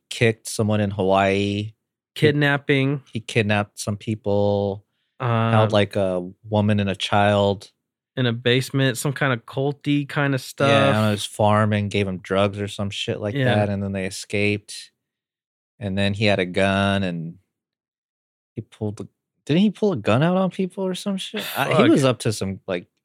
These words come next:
Speaker 1: house invasion and
Speaker 2: Yeah.
Speaker 1: and battery charges, and then possibly kidnapping, although I think the woman's saying it wasn't that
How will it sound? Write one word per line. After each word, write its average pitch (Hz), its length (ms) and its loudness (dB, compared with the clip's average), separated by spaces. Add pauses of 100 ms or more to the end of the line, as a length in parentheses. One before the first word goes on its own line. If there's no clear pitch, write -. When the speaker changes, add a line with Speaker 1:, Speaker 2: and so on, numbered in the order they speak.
(300)
Speaker 1:
house 117 380 -4
invasion 110 760 2
and 87 340 -6 (220)
Speaker 2:
Yeah. 131 340 2 (420)
Speaker 1:
and 95 180 -10
battery 104 680 2
charges, 101 760 0
and 95 140 -6
then 90 400 -8 (800)
possibly 104 400 -4
kidnapping, 107 720 -2
although 98 300 2
I 95 100 2
think 104 380 -8
the 90 80 -10
woman's 95 360 -6
saying 95 340 -10
it - 120 -14
wasn't 98 380 -8 (180)
that 92 260 -4